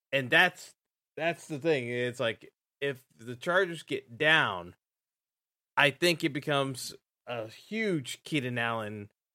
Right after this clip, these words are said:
type spot as opposed to Mike Williams or Austin Eckler. So to me, I think it's Allen is the play here.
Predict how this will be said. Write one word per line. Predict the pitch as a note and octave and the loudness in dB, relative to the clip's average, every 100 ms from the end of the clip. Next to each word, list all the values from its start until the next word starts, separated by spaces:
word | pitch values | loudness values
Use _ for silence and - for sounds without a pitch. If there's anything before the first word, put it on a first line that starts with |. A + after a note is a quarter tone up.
| _ | _
type | - C#3 A#2 | 0 0 0
spot | - - B2+ A#2+ - | -6 -2 0 -2 -6
as | B2+ A#2+ | -8 -8
opposed | A#2+ C3+ B2 | -2 -2 -2
to | A#2+ | -6
Mike | B2 A#2+ | -4 -4
Williams | C3 C3 B2+ A#2+ | -2 -4 -4 -8
or | B2 A#2 - | -8 -8 -8
Austin | A#2+ - B2+ | -10 -10 -2
Eckler. | D#3 D#3 A2+ - _ _ _ _ | -2 -2 -8 -10 _ _ _ _
So | C#3+ C3 B2+ A2 _ _ _ | 2 4 0 -6 _ _ _
to | D3 | -6
me, | D#3+ G3+ F3+ D3+ C3 _ _ _ | 0 2 2 0 -4 _ _ _
I | C3+ | -6
think | C3+ E3+ E3 D3 - | -4 -2 -4 -6 -12
it's | - C3+ D3 | -6 -6 -2
Allen | D#3 F3+ E3+ D3 | 0 2 2 0
is | C#3 C3 | -2 -4
the | G2+ | -12
play | - F3+ F#3 | -2 2 2
here. | C3 B2 A2+ | 2 -2 -2